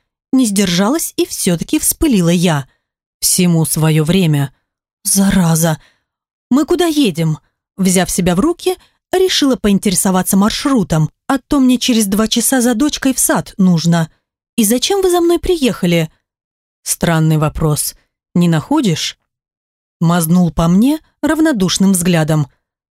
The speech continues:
Вопрос закономерный, а вот ваше поведение действительно странное.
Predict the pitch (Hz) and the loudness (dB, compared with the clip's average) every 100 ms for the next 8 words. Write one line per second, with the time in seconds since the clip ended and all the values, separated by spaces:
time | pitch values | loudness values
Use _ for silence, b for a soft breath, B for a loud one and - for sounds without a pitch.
0 | _ _ - 190 190 190 175 165 - 180 | _ _ -4 -2 0 0 0 0 -2 -2
1 | 190 208 254 277 202 175 175 - B B | 0 0 2 2 2 0 0 -4 B B
2 | B 208 202 214 233 220 214 202 185 160 | B -2 -2 0 -2 0 0 0 0 0
3 | 165 175 190 247 311 _ - 320 392 - | 2 2 4 2 -2 _ -6 -2 -2 0
4 | 185 - 185 185 190 - 247 175 160 156 | 0 2 2 2 0 -2 -2 2 2 2
5 | 156 | 0